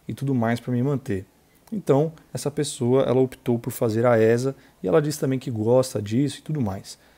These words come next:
Legal, ela tem quinze anos, essa pessoa. E aí, o que aconteceu?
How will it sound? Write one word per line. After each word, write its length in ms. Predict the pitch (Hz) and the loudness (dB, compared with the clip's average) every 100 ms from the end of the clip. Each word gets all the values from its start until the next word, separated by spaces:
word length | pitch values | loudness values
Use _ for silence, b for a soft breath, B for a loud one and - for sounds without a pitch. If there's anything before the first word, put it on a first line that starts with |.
| b - | b -2
Legal, 280 | 214 127 113 | 2 6 6
ela 100 | 143 | 4
tem 120 | 202 | 0
quinze 360 | - 262 247 | 2 4 6
anos, 200 | 175 185 | 4 2
essa 200 | 160 147 | 0 -4
pessoa. 480 | 147 127 - 123 147 B B B B _ | -4 -6 -2 -2 -2 B B B B _
E 60 | 175 | 2
aí, 100 | 202 | 2
o 60 | 196 | 2
que 100 | 277 | 0
aconteceu? 600 | 247 233 185 - 110 | 2 2 0 -2 -2